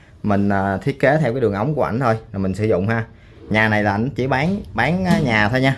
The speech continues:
ảnh không có để lại nội thất nha cô chú anh chị. Đó, nên cô chú anh chị mình thông cảm ha. Đó, cái nào, ờ, ảnh nói thì ảnh để lại nha, còn mà ho-, không, không có cái nào thì ảnh lấy đi hết nha cô chú anh chị.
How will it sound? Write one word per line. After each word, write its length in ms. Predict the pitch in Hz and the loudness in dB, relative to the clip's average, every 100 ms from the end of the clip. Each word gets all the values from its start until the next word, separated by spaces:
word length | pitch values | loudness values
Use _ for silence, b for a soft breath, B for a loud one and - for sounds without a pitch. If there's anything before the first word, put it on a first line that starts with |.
| - | -4
ảnh 140 | 107 | -2
không 120 | 131 127 | 0 2
có 360 | 147 147 135 | 2 2 2
để 180 | 123 104 | 2 2
lại 140 | 98 | 2
nội 140 | 98 107 | 0 2
thất 200 | 160 160 | 0 0
nha 60 | 123 | 0
cô 60 | 120 | 2
chú 80 | |
anh 80 | 143 | 2
chị. 180 | 110 98 B B B B B B - | 2 -2 B B B B B B -2
Đó, 140 | 110 | 2
nên 200 | 123 120 | 4 4
cô 80 | 117 | 2
chú 80 | 143 | 2
anh 100 | 143 | 2
chị 120 | 101 | 2
mình 160 | 107 104 | 4 2
thông 200 | 113 110 | 0 0
cảm 200 | 92 120 | 0 0
ha. 160 | 139 120 - - 151 | 0 -2 -8 -14 -6
Đó, 200 | 101 113 | -4 -2
cái 80 | 123 | 0
nào, 260 | 107 98 | 0 2
ờ, 420 | 101 98 98 98 95 B B B | 0 0 2 0 -2 B B B
ảnh 160 | 98 120 | 0 2
nói 260 | 123 156 143 | 4 2 2
thì 400 | 101 98 95 98 95 95 95 95 95 95 | 2 2 2 2 0 0 0 0 -2 -2
ảnh 120 | 92 107 | 0 2
để 120 | 101 | 2
lại 260 | 90 87 | 0 0
nha, 140 | 104 107 - - - b b - | 0 -2 -6 -20 -20 b b -6
còn 180 | 95 92 | -2 -2
mà 80 | 101 | 0
ho-, 180 | 104 110 | 0 0
không, 200 | 107 104 | 0 0
không 220 | 107 110 | -2 0
có 180 | 110 131 | 0 0
cái 80 | 131 | -4
nào 220 | 95 92 | -4 -4
thì 400 | 95 92 92 - - - | -4 -2 -4 -6 -10 -8
ảnh 120 | 98 | -2
lấy 140 | 107 131 | 0 0
đi 120 | 120 | 0
hết 160 | 113 135 | 0 -2
nha 100 | 104 | -2
cô 60 | 107 | 0
chú 80 | |
anh 60 | 120 | 0
chị. 200 | 98 | 0